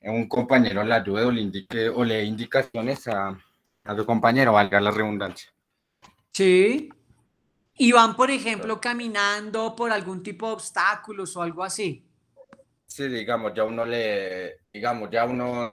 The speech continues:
Speaker 1: da el planteamiento de la sesión o del ejercicio, digamos, que vayan a, a esta, a este punto, en, gateando, se puede decir, digamos. Entonces ya, ya ahí van las indicaciones de él, que no se estrellen,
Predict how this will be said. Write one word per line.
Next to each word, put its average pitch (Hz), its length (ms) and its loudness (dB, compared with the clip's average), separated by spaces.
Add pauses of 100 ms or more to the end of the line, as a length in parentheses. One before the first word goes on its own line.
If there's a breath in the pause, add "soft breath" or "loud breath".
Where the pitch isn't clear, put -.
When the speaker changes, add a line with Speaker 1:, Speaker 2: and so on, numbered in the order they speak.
Speaker 1:
da 117 220 -2
el 117 160 -4
planteamiento 113 640 0
de 110 100 2
la 117 120 0
sesión 117 460 -8
o 104 80 -2
del 101 140 -2
ejercicio, 110 540 -6
digamos, 101 340 -6 (580)
que 110 140 -4
vayan 156 400 2
a, 113 680 -4
a 120 100 -2
esta, 131 680 -2
a 123 120 0
este 151 220 0
punto, 165 400 -4 (800)
en, 104 760 -4
gateando, 120 500 4
se 117 100 -6
puede 127 180 2
decir, 120 200 -6
digamos. 104 440 -6
Entonces 104 440 -8
ya, 117 360 0 (760)
ya 113 220 0
ahí 120 100 -6
van 127 260 4
las 127 200 4
indicaciones 110 720 -2
de 117 260 0
él, 139 120 -2
que 117 100 -4
no 101 120 -10
se - 120 -14
estrellen, 117 640 -6